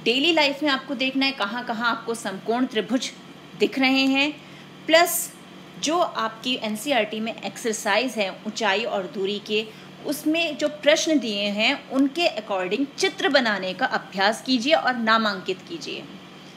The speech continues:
हल हम अगली class में करना सीखेंगे, आज आप चित्र बनाना सीखिए।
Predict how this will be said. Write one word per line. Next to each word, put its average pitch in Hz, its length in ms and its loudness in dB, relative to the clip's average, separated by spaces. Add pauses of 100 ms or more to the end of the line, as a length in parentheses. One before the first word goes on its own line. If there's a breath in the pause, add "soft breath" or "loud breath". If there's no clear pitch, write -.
(340)
हल 262 200 6
हम 285 360 0
अगली 208 260 0
class 214 300 2
में 240 120 -6
करना 240 300 0
सीखेंगे, 262 480 0
आज 220 340 0
आप 254 260 -2
चित्र - 260 -4
बनाना 185 420 -2
सीखिए। - 500 -12